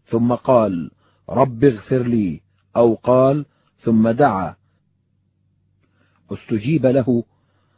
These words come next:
فإن عزم فتوضأ ثم صلى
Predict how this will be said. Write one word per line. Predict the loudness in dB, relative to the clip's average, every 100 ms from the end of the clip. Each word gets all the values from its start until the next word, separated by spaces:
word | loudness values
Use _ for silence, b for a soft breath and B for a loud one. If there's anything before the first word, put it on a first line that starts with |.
| _ _
فإن | -10 -6 0 0
عزم | 0 -2 0 2 0 -2 _ _
فتوضأ | -8 -6 -2 -2 0 -2 -2
ثم | -2 -2 -4
صلى | -4 -2 -2 -4